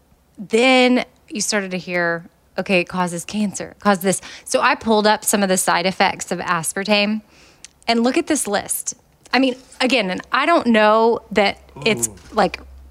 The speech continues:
Speaker 1: this is legit, legit, but this, this is stuff that I found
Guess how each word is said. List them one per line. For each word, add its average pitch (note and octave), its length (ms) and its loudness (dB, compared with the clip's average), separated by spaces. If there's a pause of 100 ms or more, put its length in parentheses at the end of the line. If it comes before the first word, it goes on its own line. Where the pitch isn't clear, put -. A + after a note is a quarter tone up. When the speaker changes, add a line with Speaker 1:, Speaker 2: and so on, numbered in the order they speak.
(340)
Speaker 1:
this A3+ 220 0
is G3 220 0
legit, F#3+ 480 -2
legit, A#3 380 0
but G3 120 -4
this, - 420 -2 (180)
this G#3+ 180 -6
is C4 100 -6
stuff - 280 -2
that - 140 -2
I G3+ 100 0
found F3+ 640 -2